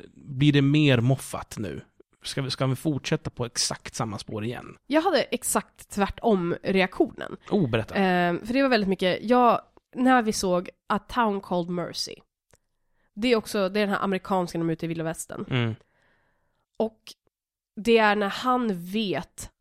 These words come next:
Speaker 2: att Amy kommer att försvinna. Han vet redan det här. Det här är bara den sista biten, liksom upptakten för honom fram tills dess. Han försöker bara klämma ut så mycket tid han kan.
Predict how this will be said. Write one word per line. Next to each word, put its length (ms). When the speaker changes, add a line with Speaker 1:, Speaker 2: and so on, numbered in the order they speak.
Speaker 2:
att 280
Amy 360
kommer 300
att 100
försvinna. 460
Han 220
vet 340
redan 300
det 60
här. 200
Det 100
här 200
är 60
bara 200
den 180
sista 440
biten, 640
liksom 220
upptakten 580
för 100
honom 240
fram 380
tills 280
dess. 180
Han 120
försöker 220
bara 140
klämma 240
ut 80
så 80
mycket 280
tid 160
han 140
kan. 260